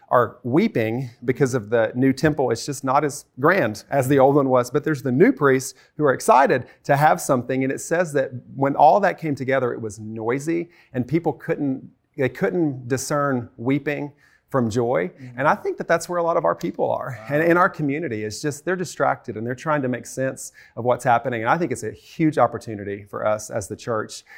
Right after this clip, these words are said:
Speaker 1: to step in and point them to Jesus in that, and to let them see that there is hope in Christ, and that, that Jesus is for us and, and wants the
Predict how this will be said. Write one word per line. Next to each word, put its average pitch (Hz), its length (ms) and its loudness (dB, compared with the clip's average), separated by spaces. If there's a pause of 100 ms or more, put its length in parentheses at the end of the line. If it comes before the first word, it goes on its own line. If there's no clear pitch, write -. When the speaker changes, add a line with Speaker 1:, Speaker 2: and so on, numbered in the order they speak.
(120)
Speaker 1:
to 135 80 -4
step 143 260 2
in 170 80 0
and 175 100 0
point 160 180 -4
them 185 80 -4
to 117 60 -2
Jesus 117 460 -8
in 110 120 -8
that, 107 220 -4
and 107 120 -8
to 107 100 -8
let 113 120 0
them 117 180 -4
see 117 320 -4
that 104 240 -2 (220)
there 127 160 0
is 127 120 -2
hope 123 380 -2
in 113 140 -8
Christ, 110 480 -2
and 104 200 -8
that, - 140 -10 (160)
that 120 100 -6
Jesus 120 420 -4
is 107 280 -6 (200)
for 147 280 6
us 139 260 2
and, 110 300 -6
and 117 120 -8
wants 117 300 -6
the - 160 -12